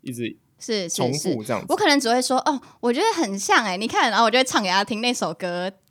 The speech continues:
Speaker 2: 被套进我觉得可以
Speaker 1: 嗯。
Speaker 2: 融合的另一首。
Speaker 1: 嗯。
Speaker 2: 但我不会说，“欸，他是不是抄他？”
Speaker 1: 嗯。
Speaker 2: 对，我只会说很像，因为其实我们现在大家比较主流的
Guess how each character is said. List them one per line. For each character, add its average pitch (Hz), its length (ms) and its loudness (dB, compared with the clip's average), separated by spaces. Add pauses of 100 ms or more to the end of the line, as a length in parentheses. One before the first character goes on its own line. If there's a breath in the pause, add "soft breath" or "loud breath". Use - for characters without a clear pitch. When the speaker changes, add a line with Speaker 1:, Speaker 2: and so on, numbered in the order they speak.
(300)
Speaker 2:
被 254 120 4
套 240 340 4
进 190 280 -2
我 170 120 -6
觉 160 180 -8
得 170 320 -6 (120)
可 214 80 0
以 214 140 0
Speaker 1:
嗯。 175 40 -8 (120)
Speaker 2:
融 190 220 -2
合 175 180 -6
的 175 100 -4
另 196 180 -4
一 196 80 -4
首。 151 360 -8
Speaker 1:
嗯。 120 60 -8 (240 loud breath)
Speaker 2:
但 381 160 4
我 240 100 6
不 202 120 -8
会 247 140 4
说 220 320 -2 (180)
，“欸， 233 140 4
他 208 160 2
是 214 120 -6
不 190 80 -6
是 185 60 -8
抄 - 320 -6
他？” - 140 -10 (180)
Speaker 1:
嗯。 - 160 -14 (320 soft breath)
Speaker 2:
对， 180 180 -6
我 247 100 -2
只 247 100 -4
会 247 80 0
说 240 140 -2
很 - 180 -8
像， - 240 -6
因 311 60 2
为 359 180 4
其 220 200 -4
实 196 400 -4
我 196 60 -10
们 202 60 -6
现 262 120 -2
在 269 100 0
大 254 180 0
家 214 220 0
比 170 140 -8
较 165 580 0 (100)
主 175 340 -4
流 170 300 -2
的 196 460 -2